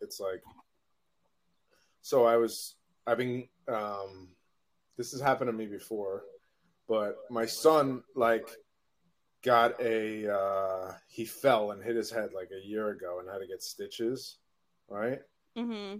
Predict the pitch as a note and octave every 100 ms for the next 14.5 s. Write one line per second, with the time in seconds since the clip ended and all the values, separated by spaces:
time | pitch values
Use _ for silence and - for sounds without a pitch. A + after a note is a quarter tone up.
0 | G#3+ - A#2 A2 A2 G#2+ G#2+ - _ _
1 | - - A#2+ - D3 C#3+ C#3+ B2 A2+ C3+
2 | C#3 - G#2 G2 G2 G#2 _ - - _
3 | _ _ _ G#2+ G#2 G#2 A2+ A#2 A#2 A#2
4 | G#2 A2+ G2+ F#2+ G2+ G#2 G#2 F#2+ F2+ F2+
5 | F2+ _ _ _ _ _ _ _ _ -
6 | - _ A#2 A2 A2 G#2+ B2 A#2+ A#2+ D#3
7 | B2+ A2 - A2 A#2+ C#3 C#3 A#2 C#3+ B2
8 | A#2 G2 G#2 F#2+ F#2 F#2 F#2 D#2+ - -
9 | _ _ _ - G2+ C#3 G#2 - _ _
10 | _ - A#3 A3 - - F3+ F#3+ F#3 F3+
11 | A3+ - _ _ _ C#3+ C3 B2 B2 B2
12 | A2 - D3+ C#3 B2 A#2+ C#3 C#3+ A2 A#2
13 | A2+ A2 - C#3+ C3+ B2 A#2+ B2 A#2 D3
14 | C#3+ F#2+ F2+ G#2 -